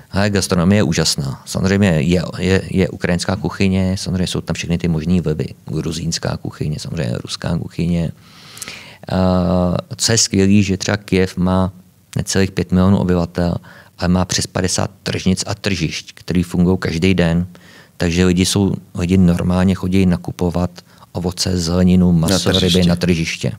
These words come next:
Speaker 1: Samozřejmě kultura prodeje je trošičku odlišná, na který jsme, na kterou jsme zvyklí, že
Speaker 2: Takže
Speaker 1: třeba
Speaker 2: dohaduješ se o ceně, nebo?
Speaker 1: No,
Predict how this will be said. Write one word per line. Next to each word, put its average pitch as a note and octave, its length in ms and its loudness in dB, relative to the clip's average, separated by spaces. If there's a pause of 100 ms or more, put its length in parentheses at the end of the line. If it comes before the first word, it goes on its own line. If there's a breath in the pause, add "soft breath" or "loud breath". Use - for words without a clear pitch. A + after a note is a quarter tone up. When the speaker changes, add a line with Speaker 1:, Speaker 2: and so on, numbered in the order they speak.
(400 loud breath)
Speaker 1:
Samozřejmě A2 400 2
kultura G#2 380 4
prodeje G2 340 2
je G#2 60 0
trošičku F#2+ 480 -2
odlišná, F2 360 2
na F2+ 80 2
který F#2 220 -2
jsme, G2 220 0
na F2+ 100 0
kterou F2+ 240 -4
jsme G#2 200 2
zvyklí, F2 580 2 (500 loud breath)
že E2+ 120 0
Speaker 2:
Takže F2+ 160 2
Speaker 1:
třeba F#2 140 2
Speaker 2:
dohaduješ F2 460 2
se - 140 2
o F2 120 2
ceně, G#2 360 0
nebo? F2 280 -4
Speaker 1:
No, F2+ 60 -2